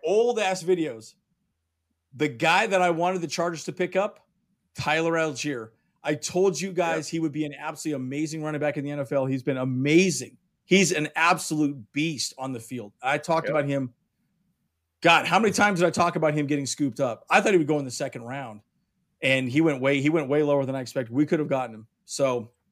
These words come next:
Speaker 2: Yep.
Speaker 1: coulda, woulda,
Speaker 2: Well, you
Speaker 1: shoulda.
Speaker 2: know, and the, and the one other positive going into this bye week is, is just for this team to get healthy.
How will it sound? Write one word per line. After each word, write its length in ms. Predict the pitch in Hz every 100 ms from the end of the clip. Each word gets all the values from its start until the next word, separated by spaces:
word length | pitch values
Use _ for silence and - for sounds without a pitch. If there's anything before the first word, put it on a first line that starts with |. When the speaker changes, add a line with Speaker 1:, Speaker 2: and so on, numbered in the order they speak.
| - - _ _
Speaker 2:
Yep. 240 | 104 110 - _ _ _ _ _ _ _ -
Speaker 1:
coulda, 160 | 226
woulda, 120 | 226 220
Speaker 2:
Well, 40 |
you 40 | 170
Speaker 1:
shoulda. 240 | 208 165
Speaker 2:
know, 140 | 165 - - _ _ _ _ _ _ _ _
and 160 | 143 156
the, 120 | 151
and 100 | 123
the 60 | 185
one 200 | 190 190
other 140 | 185
positive 560 | 180 - 127 123 120 113
going 260 | 120 113 110
into 100 | 110
this 160 | 104
bye 240 | - 104 101
week 240 | 101 101
is, 140 | 101 - -
is 320 | 117 95 - _
just 480 | - 117 107 - _ _ _ _
for 160 | - 123
this 160 | 107
team 220 | - 123 101
to 60 |
get 160 | 95 90
healthy. 480 | 92 85 - 71